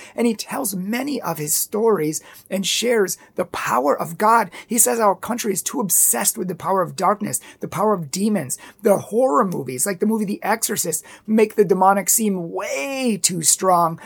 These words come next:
compared to Jesus. And in fact, at the movie The Exorcist, at the end, they couldn't even cast out the demon.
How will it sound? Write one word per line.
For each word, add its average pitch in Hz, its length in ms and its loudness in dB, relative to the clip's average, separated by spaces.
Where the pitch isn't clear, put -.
compared 170 420 0
to 165 80 -4
Jesus. 151 420 -4
And 214 100 0
in 214 80 0
fact, 208 300 0
at 185 100 -2
the 208 80 -2
movie 208 580 0
The 175 180 2
Exorcist, 185 520 -4
at 170 120 -8
the - 140 -10
end, 208 280 -2
they 185 120 -2
couldn't 247 280 -4
even 208 240 -2
cast 180 320 -2
out 196 160 -4
the 175 80 -4
demon. 170 500 -4